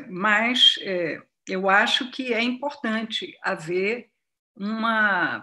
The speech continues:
política afirmativa em todos os espaços, e inclusive nas faculdades de direito, não só para entrar na faculdade, mas também ao longo dos cursos.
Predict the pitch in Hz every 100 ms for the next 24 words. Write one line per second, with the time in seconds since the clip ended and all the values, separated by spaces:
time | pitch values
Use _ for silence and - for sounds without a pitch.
0 | - 226 214 226 - 220 220 208 202 175
1 | - 190 208 214 226 233 233 262 254 240
2 | 240 - 185 180 165 - 165 - - -
3 | - - _ _ _ _ _ _ - 175
4 | 180 196 208 190 220 226 240 240 240 -
5 | 175 156 147 147 - 170 156 139 165 202
6 | 208 - 214 214 _ _ 202 269 285 240
7 | 240 254 247 220 214 208 202 208 254 202
8 | - 165 165 147 123 127 151 196 - 214
9 | 214 254 330 277 233 269 285 156 139 147
10 | 175 - - 139 113 - -